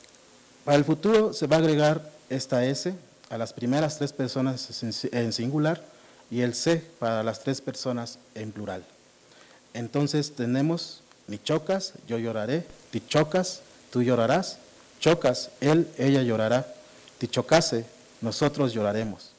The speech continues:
inchocase, ustedes llorarán, chocase, ellos, ellas llorarán. Ajá, aquí tenemos entonces los marcadores de futuro,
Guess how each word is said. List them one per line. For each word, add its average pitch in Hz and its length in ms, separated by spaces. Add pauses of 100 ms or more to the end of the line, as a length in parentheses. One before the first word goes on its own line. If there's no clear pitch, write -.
(360)
inchocase, 131 680 (260)
ustedes 143 460
llorarán, 117 420 (540)
chocase, 117 540 (280)
ellos, 139 420 (160)
ellas 135 340
llorarán. 107 420 (800)
Ajá, 131 260 (140)
aquí - 260
tenemos 147 400
entonces 143 400
los 127 140
marcadores 117 460
de 135 100
futuro, 156 480